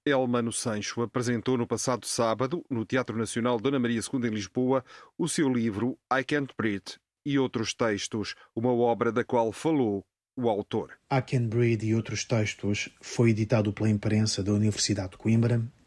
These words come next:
Speaker 2: e reúne três textos de minha autoria. I Can't Breathe, de dois mil e quinze, A Última Estação, de dois mil e dezoito, e Damas da Noite, uma farsa, de Elmano Sancho, de dois mil e dezanove. São três textos que encenei.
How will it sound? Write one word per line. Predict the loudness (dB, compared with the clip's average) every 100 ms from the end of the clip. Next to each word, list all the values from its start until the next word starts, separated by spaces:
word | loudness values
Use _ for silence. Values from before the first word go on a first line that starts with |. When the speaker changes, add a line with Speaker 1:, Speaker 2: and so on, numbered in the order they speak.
| -2
Speaker 2:
e | 0
reúne | 2 2 2 2
três | 2 0
textos | 2 0 0 0 0
de | 2
minha | 2
autoria. | 0 -4 -6 -6 -6 -12 _ _ _ -20 -20 -20 _ -4
I |
Can't | 2 4 6
Breathe, | 8 6 6 2
de | 0
dois | 0 0
mil | 0 0
e | 0
quinze, | 2 2 2 0 _ -20 -20 -20 _ _ _ 6
A |
Última | 8 10 8
Estação, | 6 4 2 2
de | 0 2
dois | 2 0
mil | -2 -2
e |
dezoito, | -2 2 2 0 -6 -20 _ -4
e | -2
Damas | 4 6 8 6
da | 4
Noite, | 2 2 2
uma | 2
farsa, | 0 -4 -2 0
de |
Elmano | 2 4 2
Sancho, | 2 2 0 0
de | -4
dois | 0 0 0
mil | 0 0
e |
dezanove. | -2 -2 -2 -6 -12 -20 _ _ _ _ _ -12
São | -6 -4
três | 0 0 2
textos | 2 0 -4 -4
que | 0
encenei. | 0 0 2 2